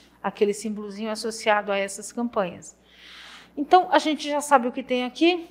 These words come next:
e essa associação é ressaltada em quê? A gente vai buscar agora. Qual é a associação? A gente tem aqui a associação de recursos verbais e não verbais, né? Pra mudar o comportamento das pessoas.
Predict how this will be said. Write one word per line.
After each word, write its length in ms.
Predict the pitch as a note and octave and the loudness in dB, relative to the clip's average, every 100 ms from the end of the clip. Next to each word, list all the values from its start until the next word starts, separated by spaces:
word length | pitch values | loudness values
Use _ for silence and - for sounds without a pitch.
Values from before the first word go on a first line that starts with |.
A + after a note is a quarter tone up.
| - - - | -20 -20 -10
e 320 | B3 G3+ E3 - _ _ _ - | -6 -4 -6 -14 _ _ _ -6
essa 360 | C4 D#4 D4+ | 0 0 0
associação 840 | C#4+ C4 B3+ B3+ A3 - C4 C#4+ C#4+ | -6 -6 -8 -6 -6 -8 -8 -8 -8
é 100 | B3+ | -8
ressaltada 640 | C4 C#4 - B3 - B3 A#3+ | -6 -6 -4 -4 -2 -4 -4
em 120 | E4+ | -8
quê? 420 | - B3 F#3 E3 - - - | -2 2 2 2 -14 -20 -2
A 100 | G#3+ | 0
gente 300 | G#3 A3+ A3+ | 2 -2 -2
vai 160 | A3+ A3+ | 0 0
buscar 320 | A#3+ - C#4 | -2 0 0
agora. 440 | C#4 G3+ E3 D3+ - _ _ _ - _ - | 2 2 2 -2 -14 _ _ _ -20 _ 0
Qual 160 | G4 | 2
é 100 | G4 | 6
a 40 | E4 | 4
associação? 840 | D#4+ C#4 C4 A#3+ G#3+ - B3 D4+ - - _ _ | 4 0 0 -4 -4 -6 -6 -6 -10 -20 _ _
A 140 | A3 | -6
gente 260 | A3 A3 A#3 | -6 -8 -12
tem 220 | A3 A#3 | -8 -8
aqui 560 | A3 - C4 C#4 D4 - | -8 -12 -6 -6 -6 -8
a 140 | A3 | -4
associação 640 | A#3 - A#3+ B3 A#3+ A#3+ A3 | -4 -6 -6 -4 -4 -8 -12
de 120 | G#3+ | -6
recursos 520 | A3+ A3 A3 G#3 G#3 | -6 -6 -8 -12 -12
verbais 580 | G3 G3 G3 G#3+ B3 A#3 | -14 -12 2 4 4 2
e 20 | |
não 160 | G#3 G3 | -10 -12
verbais, 760 | F#3+ F#3 G3+ C4+ D#4+ - - _ _ _ _ _ | -12 0 6 6 6 -4 -16 _ _ _ _ _
né? 360 | G3 G3 A#3+ D4 - _ _ _ - | -6 -2 0 -2 -10 _ _ _ 0
Pra 100 | A3 | 0
mudar 220 | A3 G#3+ | 2 2
o 60 | G#3+ | 2
comportamento 560 | A3+ A#3 A3+ G#3+ A3 | 0 -6 -6 -8 -8
das 160 | A3 A3 | -12 -12
pessoas. 600 | C4+ C4 G3 D3+ - | -12 -12 -12 -14 -14